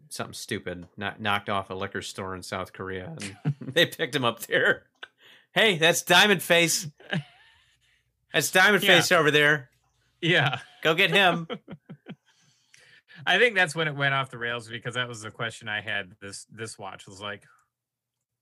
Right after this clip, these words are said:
Speaker 2: "Huh, how, wh-, how did he get captured?"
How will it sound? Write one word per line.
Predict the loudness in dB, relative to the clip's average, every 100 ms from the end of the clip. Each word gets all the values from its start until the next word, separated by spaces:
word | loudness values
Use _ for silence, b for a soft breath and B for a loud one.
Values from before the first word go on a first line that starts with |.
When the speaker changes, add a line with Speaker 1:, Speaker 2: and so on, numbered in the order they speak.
| _
Speaker 2:
"Huh, | -4 -4 -4 -8 _ -6
how, | -6
wh-, | -6 -6
how | -4
did | -4 -6
he | -8
get | -8 -12
captured?" | -16 -18 -18 -20 -20